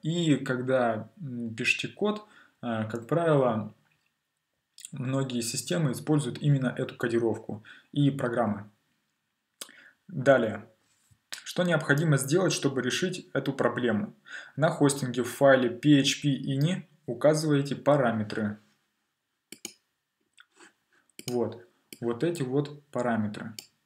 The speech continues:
А, я их, э, под видео обязательно укажу, чтобы вы могли скопировать и вставить. А, это должно решить ваши проблемы.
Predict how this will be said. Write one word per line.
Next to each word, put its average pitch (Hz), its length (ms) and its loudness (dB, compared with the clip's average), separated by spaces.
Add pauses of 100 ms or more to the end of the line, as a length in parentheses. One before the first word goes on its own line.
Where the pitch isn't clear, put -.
(920)
А, 107 340 0
я 139 340 2
их, 147 280 0
э, 117 160 -6
под 131 340 -2
видео 127 500 0
обязательно 120 680 -4
укажу, 110 560 -4
чтобы 113 320 -4
вы 120 160 -4
могли 113 240 -4
скопировать 120 640 -2
и 131 80 -6
вставить. - 640 -6 (1800)
А, 110 480 -4 (140)
это 151 200 0
должно 127 360 -2
решить 135 360 -4
ваши 139 300 -4
проблемы. 104 520 -2